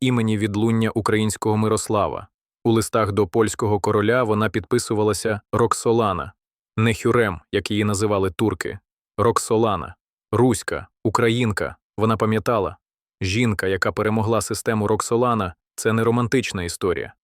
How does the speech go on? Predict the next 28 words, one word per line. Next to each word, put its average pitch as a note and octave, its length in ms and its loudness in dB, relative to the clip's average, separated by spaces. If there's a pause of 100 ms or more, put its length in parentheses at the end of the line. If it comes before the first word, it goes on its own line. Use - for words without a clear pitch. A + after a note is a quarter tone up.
(180)
Це A2 180 2
історія A2 480 0
про A2 240 2
виживання A2+ 720 0
і A#2 80 0
владу, G#2+ 480 0 (220)
про A2 160 2
те, A#2 160 2
як G2+ 200 0
дівчина, A2 460 -2
в G2 60 -4
якої G#2+ 380 0
забрали G#2+ 460 0
все: A#2+ 380 -2 (260)
дім, A2 420 0 (200)
сім'ю, A#2 680 0
свободу, A2 720 0 (180)
ім'я, A2+ 480 0 (240)
змогла A#2+ 380 2
не A#2+ 120 0
просто - 380 0
вижити, G#2+ 560 0 (160)
а G#2+ 80 0
стати A#2 380 -2
найвпливовішою A#2 1040 0
жінкою A2+ 440 0
свого A2 300 -2
часу. - 460 -4